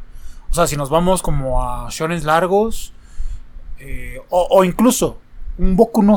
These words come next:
Hero Academia, que es otro de los populares que en su momento ahí iba peleándose con Jujutsu Kaisen, ese sí es mucho de fanservice,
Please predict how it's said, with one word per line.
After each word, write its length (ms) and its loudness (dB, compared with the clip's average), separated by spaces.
Hero 140 4
Academia, 600 0
que 100 -10
es 120 -8
otro 260 -2
de 80 0
los 160 -8
populares 760 -4
que 100 -12
en 80 -14
su 140 -10
momento 420 -10
ahí 120 -4
iba 140 -6
peleándose 460 -4
con 160 -12
Jujutsu 360 0
Kaisen, 380 -4
ese 340 0
sí 140 -6
es 80 -4
mucho 300 2
de 100 -10
fanservice, 640 -8